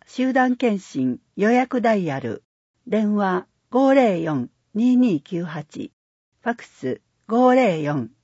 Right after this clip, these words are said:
二二五八。平日の午前九時から午後四時三十分へお問い合わせを。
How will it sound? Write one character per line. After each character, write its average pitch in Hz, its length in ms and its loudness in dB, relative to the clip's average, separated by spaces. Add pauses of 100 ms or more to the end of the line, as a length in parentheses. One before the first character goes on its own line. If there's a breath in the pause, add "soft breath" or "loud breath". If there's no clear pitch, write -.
(120)
二 247 240 2
二 254 260 4
五 175 220 -4
八。 - 460 -12 (840)
平 262 220 2
日 233 340 -4
の 202 300 -2 (100)
午 262 160 -4
前 196 220 -2
九 269 180 -6
時 - 120 -10
か 160 180 -10
ら 139 240 -4 (160)
午 240 140 -6
後 139 320 -2 (100)
四 233 160 -2
時 143 100 -6
三 220 260 -4
十 240 140 -4 (160)
分 123 300 -8 (480)
へ 240 200 -2
お 175 120 -4
問 190 240 -2
い 185 40 -2
合 175 100 -4
わ 180 120 -6
せ 151 180 -2
を。 135 260 -2